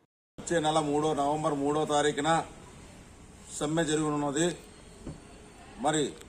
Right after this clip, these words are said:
ఆ సమ్మె సారాంశం, మరి పెండింగ్లో ఉన్న కార్మికులు సమస్యలు వెంటనే పరిష్కరించాలని, పర్మనెంట్ కార్మికులకు బకాయి డీఏలు, సడన్ లీవులు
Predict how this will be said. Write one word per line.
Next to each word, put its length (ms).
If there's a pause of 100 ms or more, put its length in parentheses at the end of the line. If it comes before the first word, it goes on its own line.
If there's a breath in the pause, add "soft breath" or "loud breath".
(240)
ఆ 80
సమ్మె 280
సారాంశం, 600 (840)
మరి 240 (300)
పెండింగ్లో 400
ఉన్న 360 (800)
కార్మికులు 560 (260)
సమస్యలు 380
వెంటనే 300
పరిష్కరించాలని, 880 (1200)
పర్మనెంట్ 340
కార్మికులకు 720 (440)
బకాయి 380
డీఏలు, 480 (800)
సడన్ 300
లీవులు 420